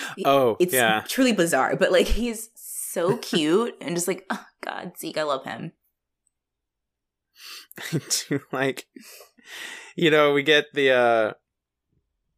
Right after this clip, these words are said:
Speaker 1: ooh, fucking Jon Stewart. Yeah, we s-, we get introduced to him as the science teacher. I also like to, so we have Stan,
Speaker 2: Mm-hmm.
Speaker 1: um, who's this ginger fucking football player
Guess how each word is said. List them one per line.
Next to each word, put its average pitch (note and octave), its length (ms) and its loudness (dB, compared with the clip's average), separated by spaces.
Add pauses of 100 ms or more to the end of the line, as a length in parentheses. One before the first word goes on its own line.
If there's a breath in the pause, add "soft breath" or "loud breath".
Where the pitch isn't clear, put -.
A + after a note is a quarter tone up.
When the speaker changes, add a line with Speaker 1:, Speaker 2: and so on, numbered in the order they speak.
Speaker 1:
ooh, C3+ 180 2
fucking B2+ 520 -6
Jon A2 240 -2
Stewart. G2+ 400 -2
Yeah, G#2 240 2
we A2+ 180 -2
s-, - 260 -4
we A2+ 220 -4
get B2 360 0
introduced B2 520 -2
to A2+ 100 0
him A#2 340 -2
as A2+ 160 -2
the A#2+ 100 -6
science A2+ 460 0
teacher. A#2 480 0 (340 loud breath)
I B2+ 140 2
also D3+ 540 2
like A#2 460 2
to, A#2 400 -2
so A2+ 240 2
we A2+ 100 4
have A2+ 120 2
Stan, A2+ 800 -4 (520)
Speaker 2:
Mm-hmm. F#3 160 0
Speaker 1:
um, G#2+ 380 0
who's A#2+ 260 2
this A2+ 340 0 (280)
ginger A#2+ 880 2
fucking A2+ 560 -4
football A2 360 -2
player G#2+ 560 2